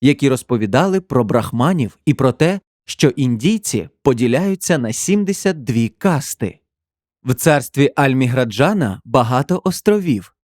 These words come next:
і поміж них острів, який звався Касіль. Там жили надзвичайно шляхетні й поважні люди.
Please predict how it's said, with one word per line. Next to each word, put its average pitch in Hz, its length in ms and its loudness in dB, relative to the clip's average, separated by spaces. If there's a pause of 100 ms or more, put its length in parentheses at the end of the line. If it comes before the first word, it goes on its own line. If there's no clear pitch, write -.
(240)
і 147 100 4
поміж 131 360 2
них 123 300 0
острів, 135 600 0
який 127 500 0
звався 123 580 0
Касіль. 143 580 -2 (840)
Там 220 240 2
жили 196 340 0
надзвичайно 131 720 0
шляхетні 127 640 -2
й 185 40 -2
поважні 113 580 0
люди. 135 440 -2